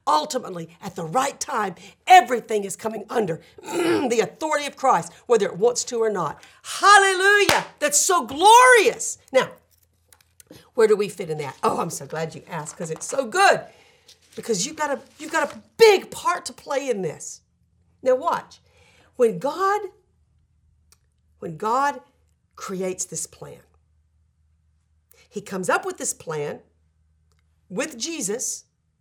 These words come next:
agreeing, and even the Psalms talks about that. He's not even created anything yet. But he and Jesus, they have, Jesus has already surrendered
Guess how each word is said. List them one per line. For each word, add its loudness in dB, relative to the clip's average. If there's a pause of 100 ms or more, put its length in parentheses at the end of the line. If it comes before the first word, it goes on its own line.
(580)
agreeing, -4
and -2
even -8
the -10
Psalms -4
talks -8
about -12
that. -18 (360)
He's -8
not 4
even 0
created 0
anything -4
yet. -10 (480)
But -10
he -6
and -6
Jesus, -8 (220)
they 2
have, -6 (120)
Jesus 0
has -4
already 4
surrendered -8